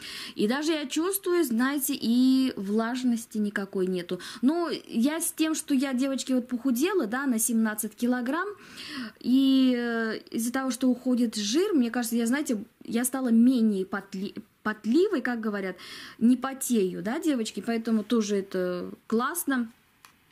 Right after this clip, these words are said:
тоже супер. Вот, то, что потливость уходит.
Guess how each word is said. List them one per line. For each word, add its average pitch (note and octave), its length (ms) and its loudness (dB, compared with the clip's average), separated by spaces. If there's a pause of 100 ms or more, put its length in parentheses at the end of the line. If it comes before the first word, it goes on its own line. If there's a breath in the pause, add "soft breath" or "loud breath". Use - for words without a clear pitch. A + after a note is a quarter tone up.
(560)
тоже A#3 240 0
супер. A3 480 -2 (560 loud breath)
Вот, A#3 340 -2
то, C#4+ 160 -2
что C4 480 -6 (720)
потливость C4+ 640 2
уходит. G#3 560 -2